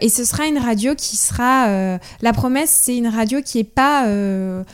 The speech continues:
descendante avec, euh, le D G qui prend la parole et puis, voilà, le reste qui écoute, pas du tout. Euh, c'est plutôt, euh, voilà, euh, quelque chose de très, euh, très vivant. Donc, c'est un organisme externe qui le, qui va le gérer, qui s'appelle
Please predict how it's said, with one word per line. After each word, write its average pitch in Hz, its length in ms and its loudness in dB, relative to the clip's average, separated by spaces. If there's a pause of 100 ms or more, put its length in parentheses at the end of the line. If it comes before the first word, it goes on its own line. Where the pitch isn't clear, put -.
(140)
descendante 262 720 2
avec, 220 420 0
euh, 208 100 2
le 208 140 2
D 233 160 2
G 247 180 0
qui - 140 -10
prend - 140 -2
la 208 100 2
parole 214 540 4
et 220 100 2
puis, 254 400 0
voilà, 202 220 0
le 175 80 -2
reste 220 260 0
qui 240 80 0
écoute, 208 280 -4
pas 247 120 -2
du 240 120 -6
tout. 269 240 -4 (440)
Euh, 208 320 2
c'est 233 160 0
plutôt, 220 280 -4
euh, 269 320 4
voilà, 220 420 2
euh, 196 40 0
quelque 202 180 -8
chose 233 200 -6
de 220 80 -4
très, 233 440 2
euh, 202 40 0
très 247 240 0
vivant. 233 360 0 (300)
Donc, 233 140 2
c'est - 120 2
un 214 200 6
organisme 277 760 2
externe 262 500 0
qui 214 360 -2
le, 185 540 2
qui - 140 -8
va 208 100 2
le 202 60 2
gérer, 233 280 2
qui - 100 -6
s'appelle 190 360 -2